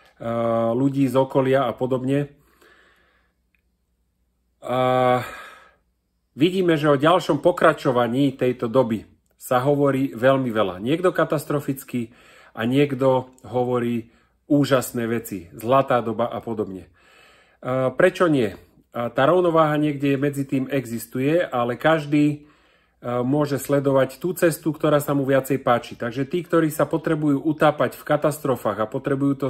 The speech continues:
zdieľať a potrebujú v tom byť namočení non-stop, e, môžu si tak vybrať, ale musia si byť vedomí, že naša myseľ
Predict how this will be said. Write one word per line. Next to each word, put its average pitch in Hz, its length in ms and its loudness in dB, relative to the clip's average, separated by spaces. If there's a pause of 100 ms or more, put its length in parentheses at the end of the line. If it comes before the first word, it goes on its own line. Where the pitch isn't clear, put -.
zdieľať 123 480 0
a 113 80 -4
potrebujú 131 720 -2 (460)
v - 80 -20
tom 139 100 2
byť 135 160 -2
namočení 123 800 -2
non-stop, 135 640 -2
e, - 0 - (1600)
môžu 156 320 4
si 156 160 -4
tak 147 160 2
vybrať, 127 480 0
ale 120 640 -2 (340)
musia 151 340 0
si 151 140 -4
byť 143 160 0
vedomí, 135 480 2
že 131 400 -2
naša 135 400 0
myseľ 139 560 2